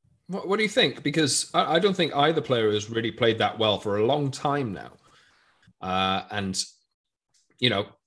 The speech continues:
I've been looking at Marcus Rashford, the way he's been playing. I don't think he's short of confidence, but m-, maybe he is a little bit. But he hasn't really been doing it for me for quite often. Like, I'm seeing, like, Jadon Sancho being subbed off before him in a lot of games. I'm thinking,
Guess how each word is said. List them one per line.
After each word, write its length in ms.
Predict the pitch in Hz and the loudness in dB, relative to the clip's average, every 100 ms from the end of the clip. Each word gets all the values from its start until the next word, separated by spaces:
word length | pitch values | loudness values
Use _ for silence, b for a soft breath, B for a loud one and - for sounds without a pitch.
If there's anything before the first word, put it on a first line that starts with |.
| _ _ _ _ - | _ _ _ _ -6
I've 100 | - | 2
been 140 | 156 | 4
looking 220 | 180 220 | 6 4
at 60 | 135 | 4
Marcus 340 | 139 127 123 | 2 2 0
Rashford, 320 | 139 135 123 | 0 0 -2
the 80 | 117 | -2
way 140 | 113 110 | 0 0
he's 220 | 120 113 | -2 -4
been 140 | 110 | -6
playing. 340 | 98 98 101 98 | -4 -2 -2 -4
I 520 | 101 _ _ _ _ | -10 _ _ _ _
don't 100 | 160 | -8
think 120 | 214 | -4
he's 80 | 143 | -2
short 220 | - 131 | 2 2
of 60 | 110 | 2
confidence, 600 | - 156 170 180 190 - | 2 0 0 -2 -2 -4
but 420 | - 139 123 - _ - | -2 2 2 0 _ -12
m-, 280 | 202 - 339 | -10 -8 -2
maybe 280 | 339 160 | 0 2
he 140 | 110 110 | 2 2
is 120 | 107 | 4
a 40 | |
little 220 | 113 135 107 | 2 2 0
bit. 240 | 104 101 | -6 -2
But 200 | 131 - _ _ | -2 -2 _ _
he 240 | - 175 170 | -4 0 4
hasn't 240 | 196 226 | 2 4
really 180 | 185 170 | 2 2
been 160 | 151 127 | 2 2
doing 340 | 147 147 123 | 4 4 2
it 120 | 98 | -2
for 80 | - | -6
me 220 | 104 101 | -6 -6
for 160 | 101 110 _ | -8 -12 _
quite 200 | - 127 | 0 0
often. 380 | 117 131 127 104 | 2 0 -2 -4
Like, 120 | 110 117 | -4 -2
I'm 120 | 127 | -2
seeing, 360 | - 170 160 139 | 4 6 6 4
like, 260 | 117 - | 2 0
Jadon 260 | - 123 110 | 2 2 2
Sancho 360 | - 123 117 | 0 0 0
being 200 | 110 110 | -2 -2
subbed 320 | 104 - 101 117 | -2 -2 0 0
off 160 | 104 | -2
before 400 | 101 - 120 117 | -4 2 6 6
him 100 | 107 | 2
in 80 | 101 | -2
a 60 | 101 | -2
lot 160 | 104 | -4
of 80 | 95 | -2
games. 440 | 113 98 95 92 | -2 -2 -2 -4
I'm 200 | 107 107 | -4 -8
thinking, 480 | 104 120 117 110 127 | -8 -10 -10 -12 -14